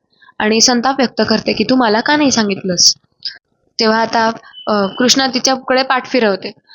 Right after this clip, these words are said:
तेव्हा आता तिच्या मागे मागे भक्ती जाते आणि म्हणते की, "अगं, तसं नाहीये गं कृष्णा, तुला काय त्रास कमी आहे का? तुला व्याप कमी आहे का?" तेव्हा आता कृष्णा संतापात तिच्या हातात असलेला हेल्मेट फेकते आणि म्हणते, "अगं, माझ्या व्यापाचं, त्रासाचं जाऊ दे गं,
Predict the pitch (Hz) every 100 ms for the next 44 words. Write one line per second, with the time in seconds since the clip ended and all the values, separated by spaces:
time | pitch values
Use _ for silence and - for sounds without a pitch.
0 | - - 220 226 214 220 220 - 269 269
1 | 226 247 262 262 240 - 254 233 196 220
2 | 226 233 208 226 202 - - 277 262 302
3 | 269 302 285 262 294 220 226 220 - 202
4 | - - - 254 277 311 330 285 - 254
5 | 233 277 208 190 226 240 240 240 - 240
6 | 277 208 - - - - - 214 202 214
7 | 220 214 233 226 220 208 277 254 247 -
8 | 254 254 254 240 240 240 226 240 233 226
9 | 220 - 208 - - - 226 247 247 220
10 | 262 294 269 226 262 269 240 254 254 269
11 | 254 226 254 269 247 233 277 240 262